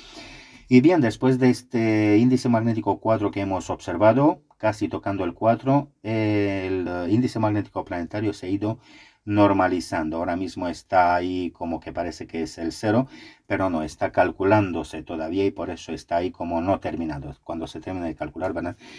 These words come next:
que está en torno al dos o al tres. Y después llegó a temblar. Como os decía, no suele temblar durante las situaciones geomagnéticas, pero aprovechan cuando se termina esta situa-,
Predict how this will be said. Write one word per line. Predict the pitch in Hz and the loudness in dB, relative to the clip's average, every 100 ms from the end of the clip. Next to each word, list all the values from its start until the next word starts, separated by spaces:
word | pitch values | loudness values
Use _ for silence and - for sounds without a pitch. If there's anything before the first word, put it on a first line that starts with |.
| - _ | -20 _
que | - | -10
está | 82 - 90 | -8 -6 -4
en | 85 | -4
torno | 90 87 92 | -4 -4 0
al | 85 82 80 | 0 0 0
dos | 101 98 104 - | 2 2 0 -8
o | 78 76 | -4 -2
al | 71 | -4
tres. | - 73 62 - _ _ - - - _ _ - - | -8 -12 -12 -18 _ _ -20 -20 -20 _ _ -20 -6
Y | 107 | -2
después | 90 92 101 | -2 -2 0
llegó | 110 95 113 | 2 4 6
a | 120 - | 4 2
temblar. | 101 92 78 | -2 0 0
Como | 101 101 | 0 0
os | 98 | 2
decía, | 101 - 135 151 - - - - _ _ _ - | -2 2 4 4 2 -20 -20 -20 _ _ _ -2
no | 120 143 160 | 4 6 6
suele | - 151 165 113 | 6 8 8 6
temblar | 95 101 113 117 | 2 0 2 2
durante | 101 98 90 | 0 0 -2
las | 87 82 | -6 -6
situaciones | - 82 90 85 - 110 107 - | -8 -12 -10 -10 -4 0 0 -2
geomagnéticas, | 90 90 87 101 117 127 143 139 | -4 -2 0 0 2 2 2 0
pero | - 123 113 | 0 2 2
aprovechan | 107 110 123 - 85 | 2 0 0 -2 -6
cuando | - 87 82 | -6 -6 -6
se | - | -8
termina | - 80 104 135 120 | -8 0 4 4 4
esta | 104 87 | 0 -6
situa-, | - 87 87 | -14 -8 -8